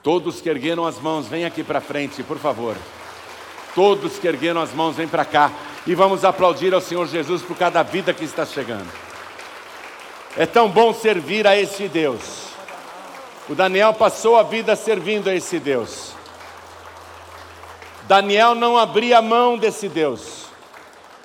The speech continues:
Quando fizeram um decreto, "Para de orar",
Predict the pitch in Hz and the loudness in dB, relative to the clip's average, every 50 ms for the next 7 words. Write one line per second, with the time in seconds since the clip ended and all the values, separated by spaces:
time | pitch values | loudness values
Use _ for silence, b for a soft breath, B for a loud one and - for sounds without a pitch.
0 | - - - - - 180 208 226 233 214 226 226 214 220 180 156 220 220 226 226 | -20 -20 -14 -4 2 4 6 6 6 2 0 -4 -4 -4 -2 2 2 2 2 2
1 | 226 196 220 214 214 - 196 202 202 202 190 190 196 196 196 - - 247 262 285 | 2 0 0 0 0 -2 0 2 4 4 4 2 0 -2 -2 4 6 8 8 8
2 | 285 294 277 - 277 277 277 269 269 269 277 294 294 254 208 - - - | 8 6 4 4 6 6 6 8 10 10 10 10 10 8 6 0 -6 -14